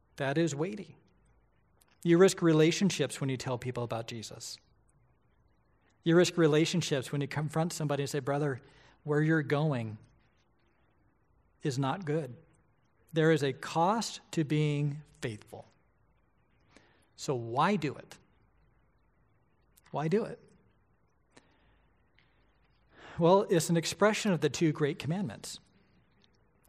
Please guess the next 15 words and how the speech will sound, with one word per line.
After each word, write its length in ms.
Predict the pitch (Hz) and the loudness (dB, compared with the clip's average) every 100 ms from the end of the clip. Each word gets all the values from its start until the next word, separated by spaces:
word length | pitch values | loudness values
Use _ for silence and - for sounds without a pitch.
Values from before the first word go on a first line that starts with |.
| - | -6
Later 320 | 170 170 165 | 2 4 6
on 160 | 160 170 | 6 6
in 120 | 151 | 4
Luke, 340 | 143 185 - - - _ _ _ - | 4 2 0 -18 -20 _ _ _ -12
starting 280 | - 135 143 | -4 -2 0
verse 180 | 143 | -2
ten, 480 | - - 151 151 156 - - - _ - | -4 -2 0 0 0 -4 -18 -20 _ -8
chapter 260 | - 147 147 | -4 -2 -2
ten, 220 | 156 151 | 0 2
verse 160 | 147 | 0
twenty-five, 640 | - 156 151 147 147 170 - - _ _ _ - _ _ _ _ _ _ - | 0 0 0 0 -2 -6 -10 -18 _ _ _ -20 _ _ _ _ _ _ 4
"And 100 | 180 | 8
behold, 320 | 165 262 311 | 8 8 4
a 60 | |
lawyer 560 | 220 156 143 120 117 185 | 4 6 4 2 -2 -4